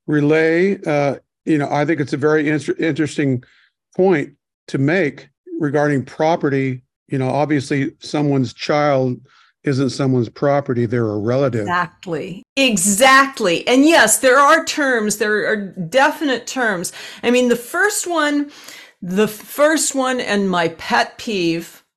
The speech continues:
Speaker 2: ironically using pet peeve, <laughs> um, is the word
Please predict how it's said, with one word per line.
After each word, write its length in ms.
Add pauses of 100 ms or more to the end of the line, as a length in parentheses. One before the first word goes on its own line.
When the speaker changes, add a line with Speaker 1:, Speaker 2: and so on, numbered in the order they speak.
(280)
Speaker 2:
ironically 640
using 500
pet 280
peeve, 440 (260)
<laughs> 840
um, 420
is 300
the 120
word 580